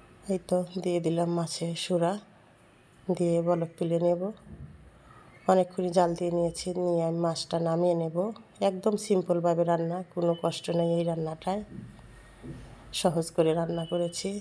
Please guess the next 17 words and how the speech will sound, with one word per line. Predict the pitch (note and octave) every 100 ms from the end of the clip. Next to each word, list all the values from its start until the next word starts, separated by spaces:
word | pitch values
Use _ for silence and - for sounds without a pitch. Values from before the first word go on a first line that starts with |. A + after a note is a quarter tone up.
| -
তাই | F3+ E3+
তোমাদের | E3+ E3 E3 E3+
সাথে | F3 E3+
শেয়ার | E3 F3 E3+ F3
করলাম। | F3+ F#3 G#3+ - - - - - - - - - -
এবার | G3 F#3
কেটে | G#3 G3+ F#3+ E3+
ধুয়ে | F3+ F#3
রাখা | F3 F3 F3+
ধুম্বাগুলো | F3 E3+ F3 E3 E3 F3+ G#3 - - -
আমি | E3+ E3
এর | E3
ভিতরে | E3 F3 E3+
দিয়ে | E3+ E3+
দিচ্ছি। | E3 - - F3+ G#3 - - - - - - - -
এই | F#3+ F3
ধুম্বাগুলোকে | F3+ F3+ F3+ F3 F3